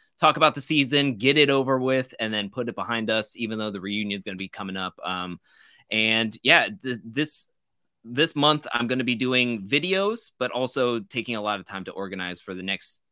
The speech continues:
year, the new year, and of course the off season. That's gonna be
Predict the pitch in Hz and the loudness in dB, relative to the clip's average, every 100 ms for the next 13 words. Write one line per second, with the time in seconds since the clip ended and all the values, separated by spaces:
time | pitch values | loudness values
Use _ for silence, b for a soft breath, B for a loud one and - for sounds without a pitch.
0 | - 104 120 117 117 101 98 110 104 104 | -10 -2 0 0 0 -2 -4 -4 -2 -2
1 | 101 101 - 95 95 92 90 92 - 107 | -2 -4 -6 -4 -2 -4 -8 -14 -10 -10
2 | 92 98 - 90 - 101 90 92 92 85 | -8 -6 -4 -4 -4 -6 -8 -8 -10 -10
3 | - 90 85 82 82 | -10 -12 -8 -8 -10